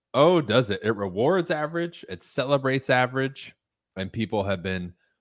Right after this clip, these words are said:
falling prey to it for far, far too long. Um, and we're going to discuss it today. I'm gonna load up, uh, Zoom as well.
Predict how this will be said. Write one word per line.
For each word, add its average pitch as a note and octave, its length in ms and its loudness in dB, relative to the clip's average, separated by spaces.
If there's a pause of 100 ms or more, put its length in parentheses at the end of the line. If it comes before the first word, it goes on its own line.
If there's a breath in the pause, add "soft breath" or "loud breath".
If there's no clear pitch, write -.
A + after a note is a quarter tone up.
(200)
falling G#2+ 300 2
prey G#2 240 -4
to F#2 240 -8
it F2 140 -10
for F2 140 -10
far, G#2+ 340 0
far F#2 280 -2
too F2+ 180 -12
long. E2 300 -12 (760)
Um, F#2+ 180 -4
and F#2 140 -6
we're G2+ 100 0
going F#2+ 300 -2
to F#2+ 140 -4
discuss F2+ 440 -2
it - 100 -10
today. C3+ 440 6 (340 loud breath)
I'm G#2+ 100 -4
gonna A2 160 0
load A2 280 4
up, G#2 180 2 (100)
uh, F#2+ 440 2
Zoom A#2+ 540 2
as F2+ 380 -6
well. D3+ 680 10